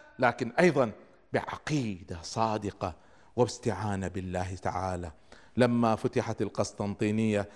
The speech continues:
جاء الشيخ نفسه يذكر السلطان محمد الفاتح بشريعة الله في الحرب، بحقوق الأمم التي تم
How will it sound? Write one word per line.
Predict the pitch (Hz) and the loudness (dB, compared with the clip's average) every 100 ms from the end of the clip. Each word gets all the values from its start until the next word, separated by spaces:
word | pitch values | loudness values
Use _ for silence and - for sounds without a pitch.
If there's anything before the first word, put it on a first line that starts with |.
| - - | -18 0
جاء | 131 117 | 2 2
الشيخ | 113 - 156 139 127 - | 0 2 8 8 8 2
نفسه | 165 - 123 90 - - _ _ _ - - - | 0 2 -2 -2 -8 -20 _ _ _ -20 -20 -4
يذكر | 127 127 160 - 147 110 - - - 127 | 2 6 4 4 0 0 -2 -20 -10 -6
السلطان | - - 131 113 135 123 | -4 2 2 4 4 4
محمد | 110 - 127 120 117 | 2 0 2 2 2
الفاتح | 107 151 156 156 147 - - 135 | 2 8 8 6 -2 -4 -8 -2
بشريعة | 135 139 143 120 123 123 | 4 6 6 4 2 2
الله | 113 120 | 6 6
في | 107 110 | 6 2
الحرب، | 98 135 117 - - 226 214 | 4 6 6 -2 -14 -8 0
بحقوق | 165 220 - 214 214 233 247 247 240 - - - - - _ | 10 10 12 6 10 12 12 12 12 2 -14 -16 -20 -20 _
الأمم | 202 226 233 247 262 262 247 190 123 - - | 10 10 12 12 12 12 12 10 -2 0 10
التي | 220 220 220 220 | 10 12 8 8
تم | 202 220 214 | 10 10 8